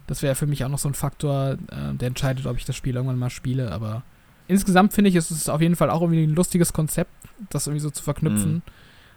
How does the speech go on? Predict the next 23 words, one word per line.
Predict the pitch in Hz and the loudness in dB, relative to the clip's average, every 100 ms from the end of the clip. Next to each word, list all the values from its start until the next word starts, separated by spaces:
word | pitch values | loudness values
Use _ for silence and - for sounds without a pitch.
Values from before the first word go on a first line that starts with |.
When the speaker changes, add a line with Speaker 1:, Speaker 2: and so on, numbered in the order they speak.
| - | -8
Speaker 1:
Auch, | 143 - - | -6 -6 -6
auch | 151 - | -2 0
nicht | 156 | 0
jetzt | 147 123 - | -2 -4 -4
sowas, | 160 156 143 | -2 0 -2
was | 147 | -4
man | 143 | -4
all-, | 139 123 | -4 -4
jeden | 151 147 | -4 -4
Tag | - 143 151 - | -2 -2 -2 -4
irgendwie | 151 151 143 151 | -4 -2 -2 -4
in | - | -4
einem | 147 - | -6 -2
Trailer | 156 147 147 | -2 0 0
als | 127 - | -2 -4
Ankündigung | 151 151 147 147 | -2 -2 0 -2
sieht, | 135 151 - | -4 -6 -6
von | 127 | -6
daher | 127 120 127 127 - - - - - - _ - - | -4 -2 -2 -4 -10 -20 -20 -20 -20 -20 _ -20 -6
finde | 135 | -4
ich | 139 | -2
das | 139 - | -4 -4
auch | 139 | -8